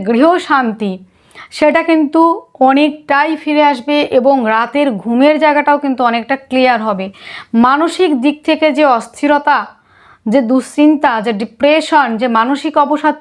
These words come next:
ছিলেন, অবসাদের মধ্যে দিয়ে যারা ছিলেন, যারা মকর রাশি, মকর লগ্নে জাতক জাতিকারা রয়েছেন,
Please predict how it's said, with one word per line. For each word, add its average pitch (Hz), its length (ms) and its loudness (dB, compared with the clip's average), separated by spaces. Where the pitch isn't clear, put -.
ছিলেন, 285 380 2
অবসাদের 269 380 -4
মধ্যে 285 220 -4
দিয়ে 277 220 -2
যারা 269 140 2
ছিলেন, 294 340 0
যারা 247 240 0
মকর 269 460 2
রাশি, 320 300 -2
মকর 262 380 0
লগ্নে 254 220 0
জাতক 233 280 -2
জাতিকারা 254 340 0
রয়েছেন, 233 340 -2